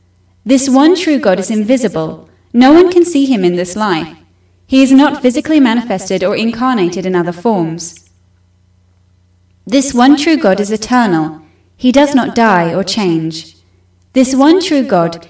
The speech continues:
is not in need of anyone like a mother, a wife, or a son, or anything like food, drink, or help, but others are in need of Him. This true God is unique in His attributes.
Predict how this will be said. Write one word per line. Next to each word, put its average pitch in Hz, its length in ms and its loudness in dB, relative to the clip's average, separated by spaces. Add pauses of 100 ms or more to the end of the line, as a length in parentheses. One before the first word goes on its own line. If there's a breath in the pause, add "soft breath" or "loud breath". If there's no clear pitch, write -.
is 247 120 -6
not 294 220 2
in 359 100 2
need 254 180 4
of 226 80 -2
anyone 220 440 -2
like 180 180 -4
a 196 60 -4
mother, 202 540 -4
a 226 60 0
wife, 208 400 -2
or 180 120 -4
a 180 60 -4
son, 175 520 -4 (300 loud breath)
or 240 140 2
anything 294 440 2
like 208 200 -2
food, 247 440 0
drink, 190 300 -4
or 190 120 -2
help, 190 420 -2 (420 soft breath)
but 240 140 0
others 233 500 0
are 202 140 -4
in 202 120 -2
need 185 160 -4
of 175 220 -12
Him. 165 380 -4 (960)
This 302 300 0
true 349 240 0
God 190 240 0
is 202 140 -6
unique 247 420 2
in 196 80 -4
His 190 140 -4
attributes. 160 880 -6